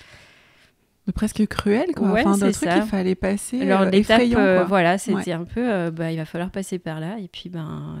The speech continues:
Speaker 2: euh, c'est pas sûr que <laughs> ça se passe bien,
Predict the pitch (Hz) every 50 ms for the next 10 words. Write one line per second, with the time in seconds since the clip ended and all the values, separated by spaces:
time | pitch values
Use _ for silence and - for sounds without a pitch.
0 | - - - - - - - 53 - - - - - 208 - - - 170 - -
1 | 156 - - 185 - - - 202 196 - - 254 254 - - 262 - - - -
2 | 170 175 - - - - -